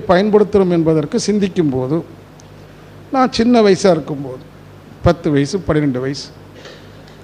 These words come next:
இன்னைக்கு சனிக்கிழமை சினிமாவுக்கு போகணும், அல்லது ஞாயிற்றுக்கிழமை சினிமாவுக்கு போகணும்,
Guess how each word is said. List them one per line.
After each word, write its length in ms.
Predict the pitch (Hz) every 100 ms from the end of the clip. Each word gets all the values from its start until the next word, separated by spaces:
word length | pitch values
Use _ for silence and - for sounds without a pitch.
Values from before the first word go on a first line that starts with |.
| - - -
இன்னைக்கு 300 | 240 233 214
சனிக்கிழமை 600 | - 202 208 214 175 175 170 - - - -
சினிமாவுக்கு 540 | - 185 185 190 175
போகணும், 360 | 147 143 135 139 - - - - - - - - - -
அல்லது 220 | 190 190
ஞாயிற்றுக்கிழமை 680 | 180 196 208 208 151 151 151 -
சினிமாவுக்கு 500 | - 165 170 160 143 -
போகணும், 240 | 131